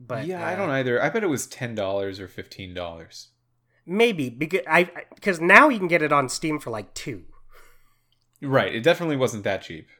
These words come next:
Speaker 2: at the time.
Speaker 1: Yeah.
Speaker 2: But, uh, yeah,
Speaker 1: I
Speaker 2: I
Speaker 1: would
Speaker 2: mean,
Speaker 1: need
Speaker 2: it,
Speaker 1: to
Speaker 2: it
Speaker 1: look
Speaker 2: wasn't
Speaker 1: into
Speaker 2: a
Speaker 1: it,
Speaker 2: full
Speaker 1: but
Speaker 2: triple A price.
Speaker 1: Yeah.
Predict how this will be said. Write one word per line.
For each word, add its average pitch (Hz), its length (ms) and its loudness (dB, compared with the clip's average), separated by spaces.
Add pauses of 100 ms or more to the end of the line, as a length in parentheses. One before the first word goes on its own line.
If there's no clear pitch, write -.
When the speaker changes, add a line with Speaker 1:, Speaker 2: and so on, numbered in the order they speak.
Speaker 2:
at 98 140 -6
the 92 80 -16
time. 85 240 -12
Speaker 1:
Yeah. 123 200 -6 (140)
Speaker 2:
But, 92 240 -4
uh, 85 300 -8 (1600)
yeah, - 240 2
Speaker 1:
I 185 40 10
Speaker 2:
I - 20 12
Speaker 1:
would 302 80 8
Speaker 2:
mean, 294 80 4
Speaker 1:
need 277 80 2
Speaker 2:
it, - 40 -4
Speaker 1:
to 233 60 4
Speaker 2:
it - 60 4
Speaker 1:
look - 100 4
Speaker 2:
wasn't 165 220 2
Speaker 1:
into 117 100 0
Speaker 2:
a 117 40 -4
Speaker 1:
it, - 20 -6
Speaker 2:
full 123 200 -2
Speaker 1:
but 107 80 -16
Speaker 2:
triple 117 300 -4
A 92 160 -10 (320)
price. - 460 -12 (520)
Speaker 1:
Yeah. 156 240 0